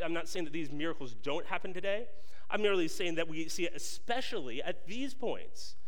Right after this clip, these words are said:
in redemptive history. Notice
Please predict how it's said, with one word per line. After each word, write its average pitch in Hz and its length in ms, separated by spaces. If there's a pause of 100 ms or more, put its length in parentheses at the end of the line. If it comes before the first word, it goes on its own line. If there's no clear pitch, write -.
(280)
in 147 360
redemptive 135 520
history. - 380 (1500)
Notice 160 540